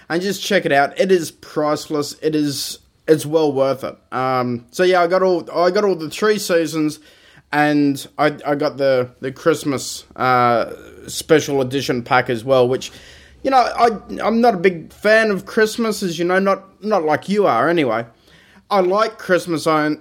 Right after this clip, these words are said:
and I enjoy it, but, you know, I can go without the decorations and the fluffy ball on my head. Um, yeah, stop bouncing around. It's rather disturbing, Kevin. It, it, it's, you know,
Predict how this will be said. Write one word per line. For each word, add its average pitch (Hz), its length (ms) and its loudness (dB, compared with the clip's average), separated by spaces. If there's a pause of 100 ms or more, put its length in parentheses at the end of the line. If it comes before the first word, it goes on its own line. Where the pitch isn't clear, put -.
(160)
and 180 140 0
I 170 140 2
enjoy 160 360 0
it, 139 140 -4
but, 147 220 -4
you 160 80 -2
know, 151 80 2
I 151 100 2
can 151 220 -2
go 160 220 0
without 147 380 0
the 127 60 -14
decorations 135 880 0
and 127 160 -2
the 113 60 -4
fluffy 143 380 -2
ball 135 320 0
on 120 100 0
my 113 220 -2
head. 139 340 0 (520)
Um, 156 560 2 (1000)
yeah, 175 220 2
stop - 500 -2
bouncing 185 340 2
around. 147 300 2
It's 120 140 -8
rather 190 220 4
disturbing, 143 600 0
Kevin. 117 300 -2
It, 123 120 0
it, 143 160 -2
it's, - 420 -6
you 170 120 -2
know, 123 240 0